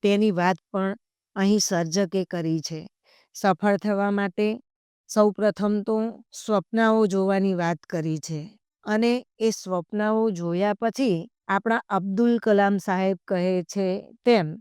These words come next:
"સ્વપ્નાઓ રાતે નથી જોવાના, પણ જે આપણને ઊંઘવા જ ન દે એવા સ્વપ્નાઓ જોવાના છે." તો સ્વપ્ન સાકાર કરવા માટે બનતો પૂરતો પ્રયત્ન કરવાનો છે,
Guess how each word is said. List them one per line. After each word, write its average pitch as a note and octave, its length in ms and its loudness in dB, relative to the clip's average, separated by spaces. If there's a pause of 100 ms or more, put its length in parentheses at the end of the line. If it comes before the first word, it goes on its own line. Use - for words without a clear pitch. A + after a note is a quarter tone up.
"સ્વપ્નાઓ A3 1080 -2
રાતે F#3+ 420 0
નથી G#3 380 4
જોવાના, F3 640 0 (200)
પણ G3+ 260 2
જે G3 520 2 (160)
આપણને F#3+ 540 -4 (120)
ઊંઘવા F#3 580 0
જ F#3 200 -4
ન F#3 180 -2
દે E3 260 -2 (200)
એવા F#3+ 300 4
સ્વપ્નાઓ E3 720 -6
જોવાના D#3 560 -6
છે." G3+ 260 -8 (520)
તો A3 100 2
સ્વપ્ન G3+ 580 0
સાકાર G#3+ 600 0
કરવા G#3+ 400 0
માટે G#3+ 480 -2 (340)
બનતો G3+ 560 2
પૂરતો G3+ 520 -2
પ્રયત્ન F#3+ 640 -2
કરવાનો E3 580 -4
છે, D#3+ 260 -10